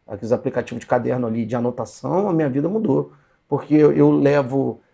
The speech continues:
cinquenta cadernos de modo braço, cem cadernos de modo braço, né? Minhas anotações do Fábrica de Valores são in-, infindáveis anotações. E eu tenho sempre elas em todo lugar. Puxo imagem,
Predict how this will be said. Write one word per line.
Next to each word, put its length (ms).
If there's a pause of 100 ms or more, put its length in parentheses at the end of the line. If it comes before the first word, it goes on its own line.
(540)
cinquenta 580
cadernos 280
de 60
modo 140
braço, 400
cem 240
cadernos 300
de 40
modo 120
braço, 400
né? 160 (200)
Minhas 160
anotações 460
do 80
Fábrica 400
de 60
Valores 340
são 180
in-, 140 (420)
infindáveis 760
anotações. 600 (280)
E 40
eu 80
tenho 160
sempre 540
elas 420 (140)
em 80
todo 180
lugar. 300
Puxo 240
imagem, 560